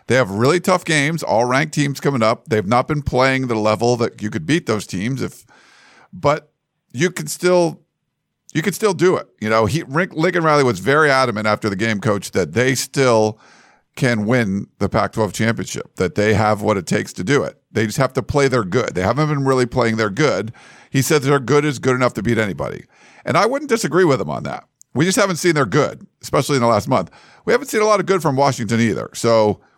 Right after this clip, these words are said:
I think you get, you try to get this win, and if you beat a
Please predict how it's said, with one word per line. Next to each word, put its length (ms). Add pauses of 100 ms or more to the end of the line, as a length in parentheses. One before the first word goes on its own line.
(380)
I 100
think 160
you 60
get, 260
you 80
try 180
to 60
get 140
this 120
win, 280
and 160
if 80
you 160
beat 500
a 160